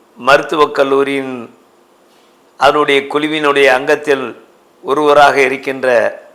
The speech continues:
டாக்டர் அமீர் ஜஹானாகிய நான், மக்கள் மத்தியிலே நோன்பு காலத்திலே நம்மளுடைய கடமைகளையும் சிறப்புகளையும் பற்றி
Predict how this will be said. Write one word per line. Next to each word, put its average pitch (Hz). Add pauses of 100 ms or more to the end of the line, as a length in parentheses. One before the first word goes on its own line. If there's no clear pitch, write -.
(380)
டாக்டர் 131
அமீர் 143
ஜஹானாகிய 131
நான், 143 (560)
மக்கள் 135
மத்தியிலே 135 (720)
நோன்பு 151
காலத்திலே 131 (380)
நம்மளுடைய 135
கடமைகளையும் 139
சிறப்புகளையும் 139
பற்றி 139